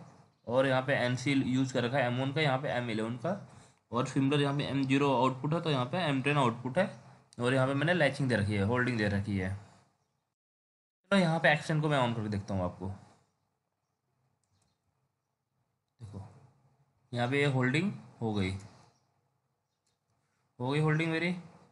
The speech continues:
दोबारा on किया, होल्डिंग कट गई, होल्डिंग हो गई, दोबारा on की मैंने, होल्डिंग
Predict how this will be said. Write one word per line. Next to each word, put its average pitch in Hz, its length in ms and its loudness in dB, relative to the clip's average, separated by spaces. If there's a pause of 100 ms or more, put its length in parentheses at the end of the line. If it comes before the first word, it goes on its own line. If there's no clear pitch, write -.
(420)
दोबारा 123 300 2
on 147 200 2
किया, 165 240 0 (640)
होल्डिंग 113 280 -4
कट 95 140 -4
गई, 90 200 -6 (2750)
होल्डिंग 113 340 -2
हो 101 100 -2
गई, 95 180 -4 (1900)
दोबारा 123 300 -2
on 131 160 0
की 131 120 -2
मैंने, 123 180 -4
होल्डिंग 127 340 -2